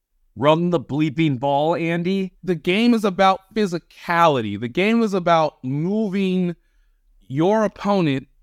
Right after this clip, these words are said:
Speaker 2: for more territory. And the reason the Chiefs have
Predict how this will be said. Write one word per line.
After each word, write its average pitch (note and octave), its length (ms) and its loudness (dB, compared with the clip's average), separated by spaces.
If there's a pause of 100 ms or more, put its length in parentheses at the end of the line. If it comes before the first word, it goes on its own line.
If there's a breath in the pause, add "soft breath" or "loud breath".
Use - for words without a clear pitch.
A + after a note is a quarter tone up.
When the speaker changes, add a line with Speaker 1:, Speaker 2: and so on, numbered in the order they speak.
(160)
Speaker 2:
for D#3+ 160 0
more E3 240 2
territory. A#2+ 960 -4 (960)
And D#3 500 0 (220)
the D#3 160 0
reason G#3+ 500 0
the A#3+ 80 2
Chiefs E3 500 -4 (200)
have B2 480 -2